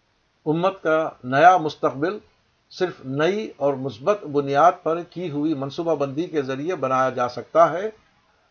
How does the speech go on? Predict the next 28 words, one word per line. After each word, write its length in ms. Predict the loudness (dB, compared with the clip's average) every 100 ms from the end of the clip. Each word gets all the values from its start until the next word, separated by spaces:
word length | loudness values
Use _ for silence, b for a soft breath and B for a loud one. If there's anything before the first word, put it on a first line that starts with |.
| _
اور 360 | -2 4 4 4 0
نئی 280 | 0 0 0
منصوبہ 480 | -4 -4 -2 0
بندی 320 | -2 -2 -4 -2
کا 300 | -2 -2 -4 _ _ _ _ _ 2
پروسیس 640 | 6 6 4 -2 -6 -18 _ _ _ _
صرف 420 | -4 4 4 4 -10
اس 220 | -8 -8 -2
اعتراف 520 | -2 2 6 6 4
کے 100 | -2
بعد 180 | 2 2 2
شروع 220 | -4 -2
ہوتا 340 | -4 -2 -2
ہے 160 | -2 -6 -10 _ _ _ _ _
کہ 100 | -6 2
اب 120 | 0 4
تک 240 | 0 0 -6 -8
ہم 160 | -8 -4
غلطی 340 | -2 -2 -4 -4
پر 200 | -4 -4
تھے، 280 | -2 -2 -2 _ _ _ -4
we 420 | -2 -2 -8 0
were 240 | 2 0 -4 -8
wrong۔ 400 | 0 0 0 -8 _ _ _ _ _ _ _ _ _ _ _ _ _ -2
غلطی 380 | 2 2 2 0
کو 160 | 2
مانے 260 | 4 2 2
بغیر 380 | 2 4 2